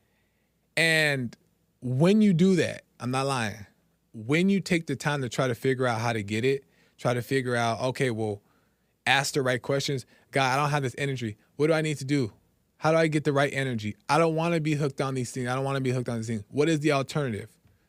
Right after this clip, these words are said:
I'm not even lying. Asking God those questions. "God, what do I do? Lead me. Show me the way." And then things start to make sense. Oh, and then you realize you have this energy.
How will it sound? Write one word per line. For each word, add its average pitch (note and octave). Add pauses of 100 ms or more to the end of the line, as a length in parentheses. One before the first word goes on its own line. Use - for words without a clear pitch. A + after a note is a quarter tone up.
(360)
I'm D3+
not D#3+
even E3
lying. E3+
Asking D#3+
God D3+
those C#3+
questions. C#3+ (220)
"God, C3+
what C#3+
do C#3
I C3+
do? B2
Lead D3
me. B2
Show -
me D3+
the C#3+
way." A#2 (1160)
And C#3
then D#3+
things F3
start E3+
to E3
make D3+
sense. D#3+ (100)
Oh, D3 (360)
and D3
then D3
you D3+
realize D#3
you D3+
have D3
this C3+
energy. C#3+